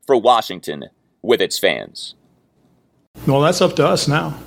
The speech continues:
Speaker 2: I mean, we gotta keep up our part of the bargain. You know, they, they come out and cheer for us and support us, and we gotta go out and produce.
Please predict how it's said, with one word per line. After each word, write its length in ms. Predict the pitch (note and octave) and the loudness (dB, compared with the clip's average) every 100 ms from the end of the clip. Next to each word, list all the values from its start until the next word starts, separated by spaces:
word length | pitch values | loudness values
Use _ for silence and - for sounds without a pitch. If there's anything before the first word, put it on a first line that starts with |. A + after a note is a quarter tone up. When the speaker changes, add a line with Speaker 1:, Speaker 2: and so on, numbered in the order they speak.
| - - - - | -20 -20 -6 2
Speaker 2:
I 60 | |
mean, 100 | D3 | 4
we 100 | D3+ | 6
gotta 180 | D#3+ D#3 | 4 2
keep 180 | - E3+ | 0 2
up 120 | D#3+ | 4
our 140 | D#3+ | 2
part 180 | F#3 D#3+ | 2 0
of 40 | C3+ | 2
the 60 | |
bargain. 400 | B2+ B2+ B2+ A#2+ - | 2 2 0 -6 2
You 80 | |
know, 100 | C3 | 4
they, 120 | C3+ E3+ | 4 4
they 160 | D3+ | 2
come 180 | D3 D#3 | 2 0
out 120 | D#3+ | 0
and 80 | D#3 | -2
cheer 200 | - E3 | 2 2
for 240 | E3+ E3 | 2 2
us 120 | F3 E3 | 2 2
and 200 | C#3+ - | 2 2
support 340 | C3 E3 F3 | 2 4 4
us, 180 | G3 - | 2 2
and 220 | C#3 C3 - - - | 0 -2 -8 -14 0
we 100 | D3+ | 4
gotta 140 | E3 | 4
go 100 | D#3 | 4
out 100 | D#3+ | 2
and 80 | D#3+ | 0
produce. 440 | D#3+ E3+ F#3+ - | 2 2 2 -4